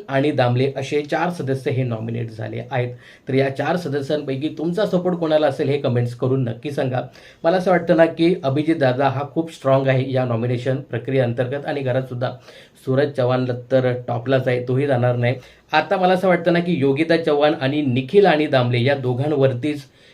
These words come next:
Bigg Boss मराठीच्या घरातनं बाहेर जाण्याची टांगती तलवार असणार आहे.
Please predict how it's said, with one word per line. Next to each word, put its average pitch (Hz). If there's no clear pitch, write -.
Bigg 185
Boss 202
मराठीच्या 151
घरातनं 135
बाहेर 123
जाण्याची 123
टांगती 117
तलवार 113
असणार 113
आहे. 113